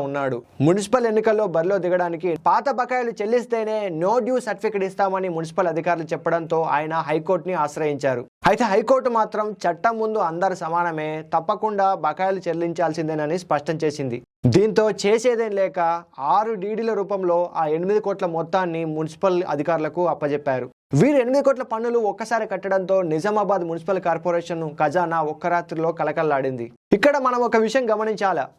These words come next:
అదే సామాన్యుడైతే రెండు బైక్ చలాన్లు ఉంటేనే ట్రాఫిక్ లో పోలీసులు బైక్ కీ తీసుకుంటారు. ఇక సీఎం రేవంత్ రెడ్డి స్వయంగా ట్రాఫిక్ చలాన్ల డిస్కౌంట్లు ఇవ్వద్దు, ఫైన్లు ఉన్న వాళ్ళు వాళ్ళే కడతారని చెప్పారు. మరి సీఎం గారు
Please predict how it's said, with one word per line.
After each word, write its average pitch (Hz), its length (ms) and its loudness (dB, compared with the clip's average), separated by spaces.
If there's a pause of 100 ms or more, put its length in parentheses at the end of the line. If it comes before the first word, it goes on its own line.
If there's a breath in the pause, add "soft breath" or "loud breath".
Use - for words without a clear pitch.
అదే 214 140 2 (140)
సామాన్యుడైతే 208 760 0 (300)
రెండు 233 220 4 (180)
బైక్ 214 240 2
చలాన్లు 226 340 0
ఉంటేనే 214 300 -2 (160)
ట్రాఫిక్ 185 420 0
లో 202 60 2 (100)
పోలీసులు 190 400 0 (280)
బైక్ 170 260 2
కీ 208 160 2
తీసుకుంటారు. 165 520 0 (200)
ఇక 247 160 6
సీఎం 254 300 2
రేవంత్ 240 280 -4
రెడ్డి 285 220 -2 (100)
స్వయంగా 190 420 0 (140)
ట్రాఫిక్ 185 440 -2
చలాన్ల 196 340 0 (100)
డిస్కౌంట్లు 170 420 -2
ఇవ్వద్దు, 175 320 0 (160)
ఫైన్లు 190 300 0
ఉన్న 190 160 0
వాళ్ళు 185 300 0
వాళ్ళే 190 340 0
కడతారని 185 560 -2
చెప్పారు. 156 340 -2 (280)
మరి 285 120 2 (100)
సీఎం 277 280 4
గారు 254 140 4